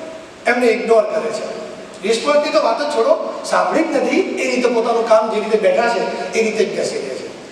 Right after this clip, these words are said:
પેલી સ્ત્રીઓ ફરતી આવું કહે છે, છતાં એ કોઈ જવાબ નથી આપતા.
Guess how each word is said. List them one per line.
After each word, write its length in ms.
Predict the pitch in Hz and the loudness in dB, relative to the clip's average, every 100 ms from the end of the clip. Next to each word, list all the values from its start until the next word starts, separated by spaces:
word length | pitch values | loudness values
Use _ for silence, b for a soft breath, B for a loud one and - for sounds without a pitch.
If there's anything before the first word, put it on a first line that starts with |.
| - - | -6 0
પેલી 160 | 220 | 0
સ્ત્રીઓ 260 | - 226 233 | 2 0 2
ફરતી 320 | 277 277 - | 2 0 0
આવું 200 | - - | 0 -2
કહે 140 | - | -4
છે, 220 | - - - - - - - - - - | -8 -8 -12 -14 -16 -18 -18 -18 -18 -4
છતાં 280 | 240 233 208 | 2 4 4
એ 100 | 269 | 4
કોઈ 100 | 233 | 2
જવાબ 320 | 196 185 - | 4 2 2
નથી 200 | - - | -2 -4
આપતા. 260 | - - | -4 -4